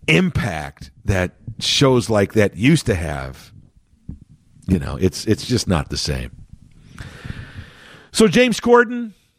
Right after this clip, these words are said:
congratulations. I hope you have a good, a, a, a good retirement or whatever you're going to do.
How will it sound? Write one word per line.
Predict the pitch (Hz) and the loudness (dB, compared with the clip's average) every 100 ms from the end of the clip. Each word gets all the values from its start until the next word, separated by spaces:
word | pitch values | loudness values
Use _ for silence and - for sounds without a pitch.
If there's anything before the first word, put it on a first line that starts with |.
| _ - | _ -2
congratulations. | 165 165 208 180 190 208 202 214 190 | 2 4 4 4 4 4 2 -2 2
I | |
hope | 190 | 2
you | 196 | 4
have | 175 | 2
a | |
good, | 147 185 143 - | 4 2 2 -4
a, | 156 160 | -4 -2
a, | 160 151 | 0 0
a | 151 | 2
good | 131 180 | 4 4
retirement | 156 - 185 202 208 220 165 | 4 4 4 4 2 -2 -2
or | 151 | 0
whatever | 170 175 | 2 2
you're | |
going | 170 165 | 0 0
to | 151 | 2
do. | 156 226 285 | 4 4 2